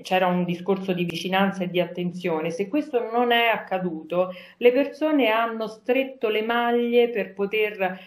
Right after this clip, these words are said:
individuare chi effettivamente, eh, lo riteneva più importante e chi meno, e si sono interrotti dei rapporti, o comunque le persone sono state più in grado di dire in modo diretto quello che pensavano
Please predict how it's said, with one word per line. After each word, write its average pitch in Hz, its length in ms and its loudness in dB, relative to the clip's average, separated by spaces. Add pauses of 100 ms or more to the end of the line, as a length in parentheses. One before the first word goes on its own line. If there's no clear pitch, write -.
(120)
individuare 208 920 0
chi 233 240 -4
effettivamente, 190 1400 -2
eh, 175 260 -2
lo 196 120 6
riteneva 202 520 2
più 196 380 -4
importante 190 880 -2
e 185 80 -2
chi 180 160 -14
meno, 170 720 -6
e 294 320 -2
si - 180 -10
sono 254 260 0
interrotti 233 720 -2
dei 175 120 -2
rapporti, 185 460 -4
o 208 80 -4
comunque 294 720 2 (300)
le - 100 -2
persone 220 400 -2
sono 208 220 -6
state 180 580 -2
più 277 180 0
in 240 140 2
grado 233 380 4
di 196 140 0
dire 180 560 0
in 190 140 -2
modo 208 320 2
diretto 190 520 -2
quello 214 300 -2
che 185 140 -8
pensavano 233 1080 0